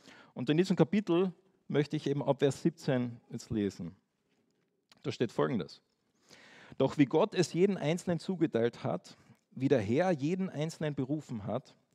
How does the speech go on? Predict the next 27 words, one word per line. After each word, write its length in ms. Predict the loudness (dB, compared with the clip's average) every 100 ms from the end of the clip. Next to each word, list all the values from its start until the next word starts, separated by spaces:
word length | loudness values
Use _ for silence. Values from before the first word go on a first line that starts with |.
| -18
so 260 | -2 -2
wandle 360 | 0 -4 -2 -4
er. 280 | -4 -10 -14 _ _ _ _ -20 -18 -12
Und 100 | -4
so 220 | 0 2
ordne 240 | 2 2 2
ich 140 | 0
es 180 | 0 0
auch 140 | -2
allen 280 | -2 -2 2
Gemeinden 440 | 2 2 -2 -4
an. 320 | -6 -6 -6 -12 _ _ _ _ -20 -20 _
Ist 260 | -4 -4 0
jemand 440 | 0 2 0 -2 -8 -20 -8
nach 180 | -8 -4
befolgter 560 | -4 2 2 4 2 2
Beschneidung 840 | -2 -4 0 0 0 -2 -4 -6 -4
berufen 440 | -2 -2 -4 -2
worden, 460 | 0 0 -2 -6 -10 _ -20 _
so 160 | -10 -4
suche 320 | -2 0 0
er 160 | 2
nicht, 580 | 2 0 -2 -10 -18 -8
das 180 | -6 -6
rückgängig 440 | -4 0 0 -2 -4
zu 80 |
machen. 420 | -4 -4 -6 -12